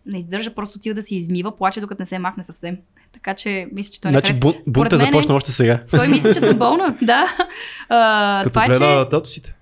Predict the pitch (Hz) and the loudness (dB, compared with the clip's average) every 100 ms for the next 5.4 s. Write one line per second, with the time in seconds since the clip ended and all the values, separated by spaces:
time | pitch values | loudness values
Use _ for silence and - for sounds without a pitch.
0 | - 208 196 208 269 202 117 127 123 110 | -10 -2 2 2 0 -6 -10 -8 -8 -10
1 | - - 240 262 349 302 - 262 269 277 | -12 -4 -4 -2 -4 -4 0 0 4 2
2 | 302 277 277 262 254 277 262 240 254 254 | 2 2 2 2 2 2 0 0 0 -2
3 | 202 - 214 220 185 180 185 208 202 202 | -4 -4 -4 -4 -6 -10 -10 -8 -8 -8
4 | - 202 - 190 185 185 190 _ _ _ | -10 -8 -6 -6 -6 -8 -10 _ _ _
5 | _ _ - 185 | _ _ -14 -12